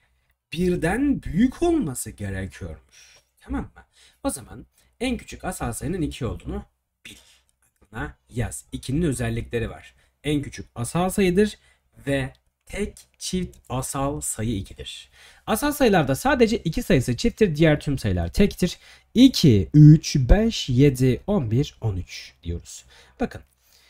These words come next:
neden? Neden kardeşim? Neden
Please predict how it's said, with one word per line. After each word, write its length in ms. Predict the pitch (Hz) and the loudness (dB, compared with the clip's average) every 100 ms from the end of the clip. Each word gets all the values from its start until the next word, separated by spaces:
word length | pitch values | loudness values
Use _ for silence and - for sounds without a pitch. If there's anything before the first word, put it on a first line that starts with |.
| _ | _
neden? 500 | 131 135 127 127 82 - _ _ | -4 -2 0 0 -2 -12 _ _
Neden 680 | 139 180 151 147 185 110 92 | -4 0 0 -2 -4 -6 -10
kardeşim? 580 | - 95 90 92 95 87 - _ _ _ _ _ _ _ _ _ _ _ 160 | -12 -12 -10 -12 -12 -16 -18 _ _ _ _ _ _ _ _ _ _ _ -6
Neden 560 | 143 120 110 110 87 | -2 0 0 -2 -4